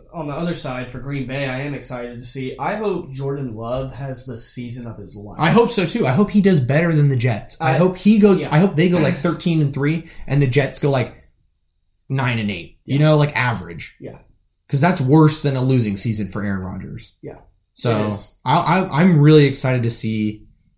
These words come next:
Speaker 2: what the Green Bay Packers do behind a guy like Jordan Love.
Speaker 1: I think
Speaker 2: 'Cause
Speaker 1: Love, Love's
Speaker 2: they've
Speaker 1: been
Speaker 2: only
Speaker 1: working.
Speaker 2: had in the past, like, thirty years, two starting quarterbacks, or twenty years.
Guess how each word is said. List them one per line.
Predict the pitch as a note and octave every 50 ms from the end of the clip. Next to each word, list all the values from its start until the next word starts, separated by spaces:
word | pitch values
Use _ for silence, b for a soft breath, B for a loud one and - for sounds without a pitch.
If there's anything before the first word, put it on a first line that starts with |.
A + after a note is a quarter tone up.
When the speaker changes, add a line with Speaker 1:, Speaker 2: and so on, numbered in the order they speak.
| _ _ _
Speaker 2:
what | - G2+ G#2 A2+ A#2 A2+ A2+ A2 - - _ _ _ _ _ _ _ _ _ _ _ _ _ -
the | A#2+
Green | G#2+ A#2 A#2 A2+
Bay | A2 G#2+ G2+
Packers | A2 G#2+ G#2+ G#2+ G#2 G2+
do | - A2 G#2+ G#2+ G2 G#2
behind | G#2+ G#2 - A2+ G#2+ A2 A2 G#2
a | G#2
guy | F2+ F#2+ F#2+ F#2+ F#2
like | F#2 F#2 G2
Jordan | - G2 F#2+ F#2 F#2 F#2 F2+
Love. | E2 D2 - A2+ - - _ _ _ _ _ _ _ _ -
Speaker 1:
I | B2 C#3+
think | F3+ A3
Speaker 2:
'Cause | D#3+ D3+
Speaker 1:
Love, | D3+ D#3 E3 E3 D#3+ - -
Love's | D3+ D3 D3 B2
Speaker 2:
they've | B2 C#3+ D#3+
Speaker 1:
been | G#3+
Speaker 2:
only | B3 C#4+ C4
Speaker 1:
working. | F#3 C#3+ B2+
Speaker 2:
had | C#3 F#3 A3+ G3+ D3+
in | A2+ B2
the | A#2+
past, | A#2 C3+ D#3 D3 -
like, | G#2 F#2 - _ _ _ _ _ _ _ _ _ _ _ _ _
thirty | - G#2 B2 C#3+ C#3+
years, | A#2+ G#2 A2 B2+ D#3 D#3+ G#2 G2 G2+ - -
two | - - - D3+ D#3 D3+
starting | D3 - B2 A2+ A2+ G2 F#2+
quarterbacks, | - C#3 C#3+ B2+ F#2+ F#2+ F#2 E2 - - - - -
or | B2
twenty | A#2+ - C#3 C#3+ C#3+ C3
years. | A#2+ C3 C3+ A2 F#2 F#2 - - - -